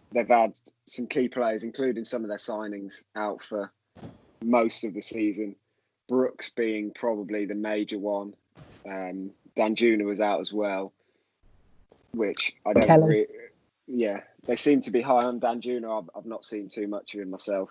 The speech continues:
Speaker 1: but, um, yeah, Brooks being the main one, I think.
Speaker 2: Yeah.
Speaker 1: Bournemouth always have a small squad. They'd obviously added a few to it over the summer, which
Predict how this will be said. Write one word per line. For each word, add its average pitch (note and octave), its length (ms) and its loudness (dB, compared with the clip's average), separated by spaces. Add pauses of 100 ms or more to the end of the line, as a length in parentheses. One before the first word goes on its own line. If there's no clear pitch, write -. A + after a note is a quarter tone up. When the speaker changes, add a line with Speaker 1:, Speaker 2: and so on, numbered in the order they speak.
Speaker 1:
but, G#2 180 -4 (760)
um, G2+ 640 0
yeah, G#2+ 180 2
Brooks - 340 -2
being A2+ 220 2
the G#2+ 60 -2
main G#2+ 260 -2
one, G#2 200 2
I G2+ 40 -8
think. G#2+ 300 -6 (360)
Speaker 2:
Yeah. C3 440 10 (1000)
Speaker 1:
Bournemouth C3+ 460 6
always B2+ 380 6
have A2+ 120 -2
a G#2+ 40 -10
small A2+ 280 -8
squad. G#2+ 460 -6 (560)
They'd A2+ 160 -4
obviously A#2 320 -4
added G#2+ 260 -4
a - 40 -14
few A2 360 -4 (280)
to A2 220 -6
it G#2 80 -2
over G2+ 240 -4
the G2 60 -10
summer, G2+ 320 -6
which - 480 -8